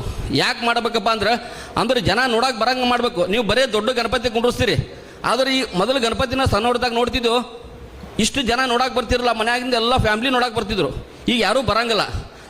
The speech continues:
ಹಂಗೆಲ್ಲ ಮಂಡಳಿಯವರು ಮಾಡ್ಬೇಕಂತ ಹೇಳಿ ನಮ್ದು ಅದು ಆಸೆ. ಅದೇ ರೀತಿಯಾಗಿ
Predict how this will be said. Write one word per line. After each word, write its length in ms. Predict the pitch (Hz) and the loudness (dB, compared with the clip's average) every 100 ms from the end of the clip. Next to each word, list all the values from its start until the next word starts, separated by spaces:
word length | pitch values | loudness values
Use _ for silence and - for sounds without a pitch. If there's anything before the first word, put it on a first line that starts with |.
| - | -2
ಹಂಗೆಲ್ಲ 320 | 233 214 214 269 | 0 0 2 2
ಮಂಡಳಿಯವರು 440 | 247 240 254 254 | 0 2 2 2
ಮಾಡ್ಬೇಕಂತ 500 | 226 240 240 233 233 | 0 0 0 0 2
ಹೇಳಿ 160 | 240 240 233 - | 2 2 -2 -4
ನಮ್ದು 220 | 196 214 | -2 0
ಅದು 120 | 214 196 | 0 0
ಆಸೆ. 260 | 185 196 135 - - - - - - - | 0 0 0 -2 -10 -14 -20 -20 -20 -4
ಅದೇ 200 | 151 226 | 0 2
ರೀತಿಯಾಗಿ 520 | 247 220 262 262 262 | 0 0 2 2 2